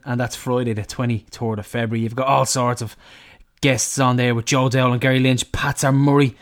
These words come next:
he's from R T's Love Hate, and, uh, all sorts of good comedy stuff, lads. So head down after the game, get your pints in the eighteen ninety-nine, then head on down to Peachtree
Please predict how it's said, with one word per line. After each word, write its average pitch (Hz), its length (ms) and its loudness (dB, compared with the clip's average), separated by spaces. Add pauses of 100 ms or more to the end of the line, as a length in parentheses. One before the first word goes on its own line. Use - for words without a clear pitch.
(140)
he's 139 200 -4
from 135 100 2
R 131 140 2
T's 135 280 0
Love 135 200 0
Hate, 131 260 0
and, 127 220 0
uh, 120 260 0 (640)
all 156 240 2
sorts 123 240 -2
of 117 80 -6
good 131 160 -2
comedy 117 320 -2
stuff, 117 300 -8
lads. 110 220 -10
So 123 100 -12
head 170 240 -8
down 131 220 -2
after 117 200 -6
the 113 80 -6
game, 117 280 -4 (160)
get - 160 -2
your 127 100 -2
pints 131 340 0
in 123 60 2
the 120 160 0 (340)
eighteen 135 320 2
ninety-nine, 127 520 4
then 117 160 0 (200)
head 143 160 -10
on 156 140 -2
down 160 260 0
to - 80 -10
Peachtree 170 460 -2